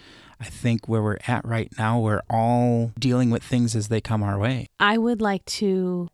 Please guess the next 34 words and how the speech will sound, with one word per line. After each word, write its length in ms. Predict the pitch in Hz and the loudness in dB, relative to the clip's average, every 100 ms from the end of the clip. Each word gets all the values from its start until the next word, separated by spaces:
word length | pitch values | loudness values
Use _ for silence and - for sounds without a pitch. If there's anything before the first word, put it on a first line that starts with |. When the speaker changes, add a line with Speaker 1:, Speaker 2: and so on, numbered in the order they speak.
| - | -12
Speaker 2:
say 360 | - 208 190 | -4 0 0
that 360 | 170 185 175 - - | 0 0 -2 -4 -4
I 180 | 190 214 | -2 0
am 280 | 254 320 202 | 0 0 0
hopeful. 600 | 175 175 - 165 156 - - | -2 -4 -6 -6 -6 -10 -6
We 480 | 208 220 233 262 | -2 2 2 2
have 360 | 226 208 196 180 | 2 2 2 0
recently 560 | 202 220 247 233 226 226 | 0 0 -2 -2 0 0
watched, 560 | 196 180 185 - - - | 0 0 -2 -8 -14 -12
we 160 | - 185 | -4 -4
have 180 | 175 190 | -2 -4
Earth 280 | - 202 - | -2 -4 -4
Cam, 420 | 185 165 175 175 - | -8 -6 -8 -10 -6
we 100 | 170 | -4
have 200 | 175 - - | -4 -6 -10
Apple 240 | 180 - | -6 -6
T 200 | 170 196 | -6 -4
V, 240 | 175 170 165 | -4 -4 -4
and 240 | 165 165 - _ | -6 -8 -12 _
occasionally 520 | 180 - 165 160 175 | -10 -6 -4 -4 -6
we 100 | 170 | -8
turn 240 | 170 185 160 | -8 -8 -6
on 180 | 156 - | -8 -6
Earth 220 | 175 - | -6 -8
Cam. 340 | - 165 165 - - - - - - _ _ _ | -8 -8 -10 -14 -20 -20 -20 -20 -20 _ _ _
And 400 | - 214 190 185 - - | -2 0 2 0 -6 -6
yes, 460 | 196 190 175 - | 0 2 2 0
these 220 | - 190 185 | -2 0 0
are 100 | 180 | -2
trying 360 | - 175 175 | 0 0 -2
times 400 | - 180 175 170 | -4 -6 -6 -6
because 400 | - 185 180 165 | -4 -4 -4 -4
we're 200 | 175 170 | -4 -4
all 460 | - 170 160 160 | -2 -2 -2 -6